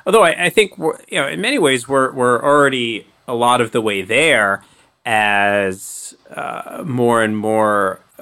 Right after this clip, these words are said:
money is raised online through these sort of Act Blue or Win Red, uh, you know, style, style PACs. Uh, so I,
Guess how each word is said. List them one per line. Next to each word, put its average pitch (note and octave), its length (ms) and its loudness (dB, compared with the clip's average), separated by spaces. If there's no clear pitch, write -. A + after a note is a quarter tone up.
money G#2+ 680 -4
is F#2 540 -10
raised G#2 640 -4
online G2+ 720 -4
through F#2+ 260 -10
these F2+ 440 -12
sort F#2 160 -8
of F2+ 80 -14
Act G2 360 -10
Blue G2 280 -8
or F2+ 200 -8
Win F2+ 300 -14
Red, F2+ 420 -8
uh, E2+ 400 -12
you F#2+ 80 -16
know, C#2+ 280 -18
style, F2+ 720 -8
style F#2 360 -6
PACs. - 680 -4
Uh, - 580 -14
so G#2 500 -2
I, - 100 -16